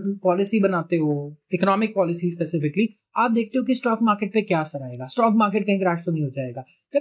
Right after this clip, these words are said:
इतना कंसर्न आप स्टॉक मार्केट के बारे में हो जाते हो ना, तो आप कभी भी लॉन्ग टर्म कुछ बढ़िया नहीं कर सकते हो। शॉर्ट टर्म अगर आप किसी को खुश रखना चाहते हो ना, तो हो सकता है कि जरूरी नहीं है कि आप उनके भले के लिए कोई काम करो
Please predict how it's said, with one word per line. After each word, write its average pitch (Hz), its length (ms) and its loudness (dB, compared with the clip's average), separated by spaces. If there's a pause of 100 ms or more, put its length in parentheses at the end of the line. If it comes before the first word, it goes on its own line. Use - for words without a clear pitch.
इतना 269 280 0
कंसर्न 220 400 0
आप 262 100 0
स्टॉक 214 260 0
मार्केट 220 300 0
के 220 60 0
बारे 196 180 2
में 196 60 0
हो 180 60 2
जाते 147 260 0
हो 190 60 2
ना, 247 220 -2 (280)
तो 269 60 4
आप 262 320 0
कभी 240 180 2
भी 262 220 0
लॉन्ग 196 360 2
टर्म 269 140 0
कुछ 277 220 -2
बढ़िया 208 240 2
नहीं 202 120 0
कर 170 80 0
सकते - 320 -12
हो। 117 200 -14 (220)
शॉर्ट 240 400 2 (100)
टर्म 277 160 2
अगर 254 160 2
आप 247 140 2
किसी 240 240 0
को 262 100 2
खुश 240 260 0
रखना 220 240 2
चाहते 196 300 2
हो 202 60 2
ना, 240 260 0 (200)
तो 226 100 2
हो 220 100 4
सकता 240 280 0
है 254 80 2
कि 247 120 2
जरूरी 208 280 2
नहीं 247 140 0
है 262 60 4
कि 254 100 0
आप 240 140 0
उनके 233 240 4
भले 180 380 2
के 226 80 0
लिए 214 140 2
कोई 185 140 2
काम 143 200 0
करो 123 260 -8